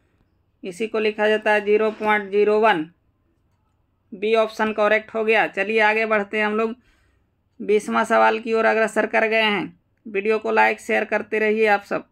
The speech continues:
चलिए देखते हैं हम लोग बीसवाँ सवाल, "With an increase in the denominator of the representative fraction, the scale of the map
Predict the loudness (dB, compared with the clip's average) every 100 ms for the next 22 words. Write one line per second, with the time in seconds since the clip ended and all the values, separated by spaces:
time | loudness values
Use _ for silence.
0 | _ _ _ _ _ _ _ _ _ _
1 | _ _ _ _ _ _ _ _ -8 -4
2 | -2 -2 -2 -2 -2 -2 -2 -2 -2 -2
3 | 2 2 2 2 0 2 0 0 -4 -4
4 | -2 0 2 2 2 0 0 0 0 2
5 | 2 2 2 2 2 4 4 2 0 0
6 | -2 -2 -4 -4 -4 0 -2 0 -2 -2
7 | -6 -12 -20 -20 _ _ _ _ _ -4
8 | 2 2 2 -2 0 2 2 2 2 2
9 | 0